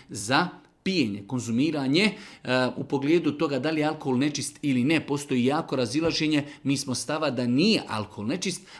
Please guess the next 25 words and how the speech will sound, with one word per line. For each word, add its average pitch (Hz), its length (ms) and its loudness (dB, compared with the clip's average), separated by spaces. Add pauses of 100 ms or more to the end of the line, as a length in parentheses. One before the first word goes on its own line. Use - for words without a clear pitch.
ali 190 360 4 (240)
i 202 100 -4
kada 147 220 2
bi 165 80 4
rekli 226 240 2
da 143 60 4
je 139 60 2
nečist, 175 380 -2 (220)
nema 151 240 6
smetnje 147 520 0 (240)
da 135 180 2
se 131 280 0 (240)
pravi 123 480 2 (220)
obloge, 135 400 6
kao 165 260 2
što 139 100 -4
smo 123 180 -4
kazali 147 320 -2
da 127 80 0
je 117 60 0
dozvoljeno 143 340 0
čak 143 140 -2
da 131 80 -4
se 127 220 0 (240)
koristi, 135 540 0